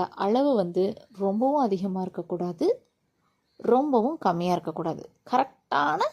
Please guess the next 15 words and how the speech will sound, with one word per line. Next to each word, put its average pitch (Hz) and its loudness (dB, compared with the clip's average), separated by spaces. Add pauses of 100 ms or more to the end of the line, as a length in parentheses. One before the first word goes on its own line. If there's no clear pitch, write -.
(160)
சைஸ்ல 226 2 (100)
இருக்கணும். 170 -4 (540)
So - 0 (180)
எண்டோமெட்ரியத்தோட 294 2
சைஸ் 233 4 (100)
பத்தி 247 -2 (140)
தனி 196 2 (140)
வீடியோவே 233 2 (100)
போட்டிருக்கேன், 190 -2 (500)
நீங்க 233 0
போய் 247 2
செக் 185 0
பண்ணி 202 -4 (100)
பாருங்க. 180 -2 (640)
Just 233 0